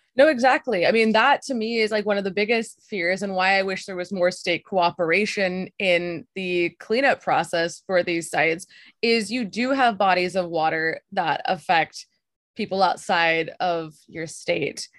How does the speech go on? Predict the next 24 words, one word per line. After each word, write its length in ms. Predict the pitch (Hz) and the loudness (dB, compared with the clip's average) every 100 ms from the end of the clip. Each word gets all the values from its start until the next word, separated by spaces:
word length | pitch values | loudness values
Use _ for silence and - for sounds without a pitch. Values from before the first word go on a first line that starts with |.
| - - _ | -20 -20 _
and 240 | 214 208 190 | 4 4 4
doing 220 | 214 220 | 4 4
the 80 | 220 | 4
due 160 | 226 | 0
diligence 840 | 190 214 254 277 196 190 185 165 - | -2 2 6 6 6 2 2 -4 -4
of 280 | 208 196 190 | 2 4 2
having 360 | 196 190 202 196 | 0 -2 -2 -6
state 380 | - 196 180 | -6 -4 -4
cooperation 760 | - 202 190 190 190 233 247 214 | -2 2 2 2 -2 -2 -2 -6
to 80 | 190 | -6
be 120 | 185 | -4
able 220 | 170 170 | -2 -4
to 140 | 175 185 | -6 -8
do 180 | 190 196 | -6 -6
testing 720 | - 220 247 - 185 123 - - - | -2 -2 0 -2 -2 -4 -6 -16 -4
of 220 | 185 190 - | 2 2 2
these 240 | 190 180 | -2 0
bodies 460 | 170 165 170 165 175 | 2 2 2 0 -2
of 100 | 170 | 0
water, 320 | 156 156 165 | 2 2 0
because 240 | 185 208 | -2 -2
I'm 220 | 202 196 | -2 -4
not 340 | 190 185 185 - | -2 0 0 -2
seeing 720 | - - 196 196 190 175 175 | -10 -8 -4 -2 0 0 -4